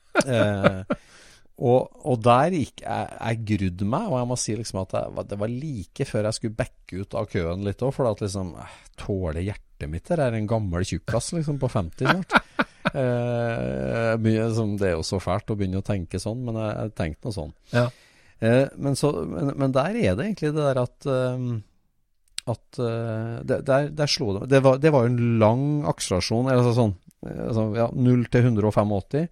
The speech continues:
Speaker 2: Ja.
Speaker 1: Eh, er jo en stor hastighetsendring, men da merker jeg det at det er det derre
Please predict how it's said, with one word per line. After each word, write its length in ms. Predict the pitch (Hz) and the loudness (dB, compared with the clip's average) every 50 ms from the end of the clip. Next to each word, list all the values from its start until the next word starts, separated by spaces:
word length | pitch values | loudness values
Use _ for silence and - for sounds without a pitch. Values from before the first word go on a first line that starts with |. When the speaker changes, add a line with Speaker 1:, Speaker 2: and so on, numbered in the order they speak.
| _ _ | _ _
Speaker 2:
Ja. 180 | - 127 131 160 - _ _ _ _ _ - | -6 -4 -4 -4 -6 _ _ _ _ _ -4
Speaker 1:
Eh, 440 | 135 127 123 120 117 110 110 110 - | -2 0 0 2 0 0 -2 -2 -2
er 200 | - 123 113 95 | 0 2 4 4
jo 160 | 98 104 110 | 4 4 4
en 220 | 113 110 110 110 107 | 4 2 0 -2 -2
stor 420 | - - - - 107 101 113 110 | -4 -6 -6 -6 -4 -2 0 0
hastighetsendring, 1200 | 113 101 - - - - - 82 82 - - - - 107 90 90 90 90 104 120 151 185 190 143 117 - _ _ - - - - - - | 0 0 -2 -4 -6 -6 -6 -6 -4 -6 -8 -4 -2 -2 -2 -2 0 0 2 2 4 2 2 0 -4 -8 _ _ -20 -20 -20 -18 -20 -10
men 240 | - - 135 135 127 | -4 -2 -2 -2 2
da 180 | 120 123 123 135 151 175 196 | 4 4 6 6 6 4 2
merker 520 | 226 208 185 196 - - - - - 107 117 | 0 -2 -2 -2 -2 -4 -6 -4 -2 0 0
jeg 100 | 135 139 | 0 0
det 60 | 123 | 0
at 200 | 120 123 - - | 0 -2 -4 -6
det 180 | - 127 135 - | -2 0 0 2
er 280 | - 127 123 131 143 156 | 2 2 4 4 4 4
det 160 | 180 175 160 | 4 2 4
derre 200 | 120 107 113 120 | 6 6 6 6